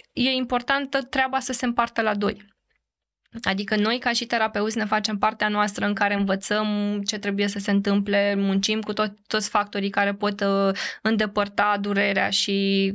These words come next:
prin toate mijloacele, fie că vorbim despre terapii manuale, fie că vorbim despre proceduri de fizioterapie, fie că vorbim despre exerciții care aduc acea susținere musculară,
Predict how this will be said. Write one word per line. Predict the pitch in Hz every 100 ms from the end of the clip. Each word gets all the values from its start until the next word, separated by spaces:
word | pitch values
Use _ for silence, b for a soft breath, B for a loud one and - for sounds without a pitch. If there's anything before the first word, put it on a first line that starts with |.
| 202
prin | 220 208
toate | 208 202
mijloacele, | 220 214 202 190 196 196
fie | 202 208
că | 208
vorbim | 202 202
despre | 208 202 202
terapii | 202 202 202
manuale, | 208 208 202 - -
fie | - 196
că | 202 196
vorbim | 190 196 196
despre | 196 196 196
proceduri | 202 202 208 196 202
de | 196
fizioterapie, | 196 190 202 196 202 202 - 185 -
fie | 196 196
că | 202 208
vorbim | 196 202 214
despre | 214 208 208
exerciții | 202 196 - - 208
care | 196 190
aduc | 196 190 196
acea | 190 196
susținere | 196 196 - 208 208 196
musculară, | 196 196 190 190 220